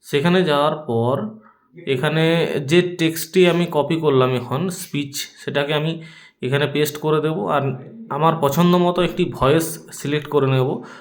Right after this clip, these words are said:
আপনারা আপনাদের পছন্দ মতো ভয়েস সিলেক্ট করে নেবেন। সিলেক্ট করে নেওয়ার পর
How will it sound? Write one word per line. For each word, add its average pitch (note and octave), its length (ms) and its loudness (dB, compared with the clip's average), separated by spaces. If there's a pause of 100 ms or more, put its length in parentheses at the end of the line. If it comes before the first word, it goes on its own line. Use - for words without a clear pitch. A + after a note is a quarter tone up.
(120)
আপনারা D3 380 2
আপনাদের D3 380 0
পছন্দ C#3+ 360 -2
মতো C#3+ 240 0
ভয়েস C3 560 -2
সিলেক্ট C3+ 380 -2
করে B2+ 200 0
নেবেন। B2+ 220 0
সিলেক্ট F3 340 -2
করে F3+ 180 2
নেওয়ার F3+ 240 4
পর F#3 240 0